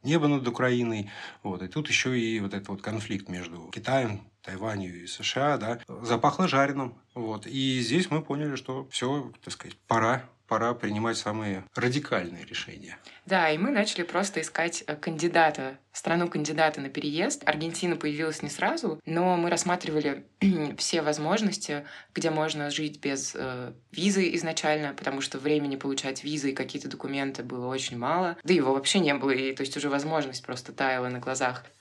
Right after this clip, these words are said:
Speaker 2: Мы начали искать, э, куда бы нам переехать, и наш взгляд пал на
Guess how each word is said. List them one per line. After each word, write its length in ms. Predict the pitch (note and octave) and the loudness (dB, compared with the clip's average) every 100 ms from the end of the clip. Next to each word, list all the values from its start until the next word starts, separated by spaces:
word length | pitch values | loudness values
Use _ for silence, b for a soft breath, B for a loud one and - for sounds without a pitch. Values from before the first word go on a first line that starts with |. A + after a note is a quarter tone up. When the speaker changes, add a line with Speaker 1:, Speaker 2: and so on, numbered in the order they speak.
| - | -6
Speaker 2:
Мы 160 | E3+ | -2
начали 460 | F3 E3+ D3 D#3+ D#3 | 0 0 0 0 -2
искать, 480 | E3 - D#3+ D#3+ D#3 - | -4 -2 0 0 -2 -4
э, 260 | D3 C#3 C#3 | -2 0 -2
куда 180 | D#3 D3+ | 0 0
бы 80 | D3 | 0
нам 140 | C3+ | -2
переехать, 680 | C#3+ D3 E3 C4+ A3+ - - | -2 2 2 2 -2 -4 -4
и 200 | D#3+ D#3+ | -4 -2
наш 360 | D3 D#3 - | 0 2 0
взгляд 460 | - C#3 C3+ D3+ - | -2 -4 2 2 2
пал 240 | D3 E3 | 0 2
на 480 | C#3 C3+ C#3 C3+ B2+ | 0 -2 -2 -2 -4